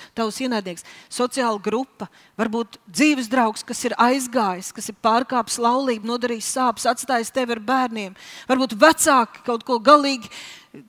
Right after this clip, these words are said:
nav darījuši vai ļoti, ļoti slikti tev nodarījuši, vai tavs darba devējs vai kolēģi. Un tev bija tik svarīgi tieši tā tava karjera, un tev tā iegriez, tā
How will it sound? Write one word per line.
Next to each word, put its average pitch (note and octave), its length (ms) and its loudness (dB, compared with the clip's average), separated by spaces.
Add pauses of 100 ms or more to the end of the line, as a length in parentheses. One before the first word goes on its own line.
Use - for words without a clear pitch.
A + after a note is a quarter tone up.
nav E4 320 8
darījuši C#4+ 560 4
vai C4 160 6
ļoti, D4 320 2
ļoti D#4 400 4
slikti - 560 4
tev C4 160 4
nodarījuši, B3+ 640 2
vai B3 80 4 (400)
tavs D3+ 300 0 (560)
darba A#3 420 4
devējs A#3+ 640 -2
vai A3+ 80 0
kolēģi. C4 800 4 (240)
Un B3 160 -4
tev E4+ 240 6
bija D#4 240 2
tik F#4+ 160 0
svarīgi F4+ 680 4
tieši D4+ 260 -6
tā C#4 80 2
tava - 240 6 (160)
karjera, D4+ 400 2
un A#3+ 160 -6
tev A#3 160 -4 (240)
tā C#4+ 320 6 (160)
iegriez, A#3 720 -4 (480)
tā B3 160 0